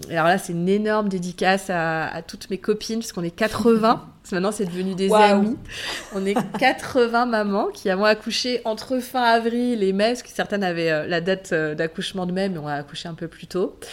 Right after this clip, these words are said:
Speaker 1: On est partout en France et même dans le monde. Et là, en fait, c'est un vrai village virtuel, mais tellement magique.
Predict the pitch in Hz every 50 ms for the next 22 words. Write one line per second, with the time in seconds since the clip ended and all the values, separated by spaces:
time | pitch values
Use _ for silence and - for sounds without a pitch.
0 | - - - - - - - 190 190 190 185 185 208 196 - - - - 226 226
1 | 220 202 202 202 - - 214 214 220 220 - 202 180 185 220 262 269 233 220 202
2 | 196 190 185 185 196 262 269 185 - - _ _ _ _ _ _ _ _ _ _
3 | _ _ _ - - - 180 165 170 180 165 139 - 170 160 - - 165 156 147
4 | 147 151 151 160 160 175 180 165 160 170 160 160 165 165 160 156 - 180 - -
5 | - 214 208 202 202 190 175 165 160 - - _ - - 202 190 190 185 185 185
6 | 180 180 175 180 180 185 190 233 240 240 -